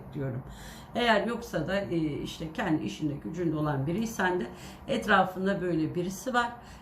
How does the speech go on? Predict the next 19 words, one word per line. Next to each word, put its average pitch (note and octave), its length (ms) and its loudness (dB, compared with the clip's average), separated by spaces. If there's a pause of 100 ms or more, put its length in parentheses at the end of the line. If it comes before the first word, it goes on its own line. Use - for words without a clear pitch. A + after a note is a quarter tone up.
(160)
E, E3+ 100 0
bir G#3 120 0
dediğini F3 400 4
bir G3+ 100 -2
dediğini D3+ 440 2
tutmuyor. G#3+ 540 0 (360)
E, D#3+ 40 -2
bir A3 100 -2
tarafı E3+ 400 2
siyah, D3+ 420 -2
bir G3 100 -2
tarafı D#3+ 420 0
beyaz, D#3 320 -2
iki - 240 -6
yüzlü D#3+ 260 -2
olan F#3 360 0
bir E3+ 80 0
insan D3+ 480 0
var. A#3 120 0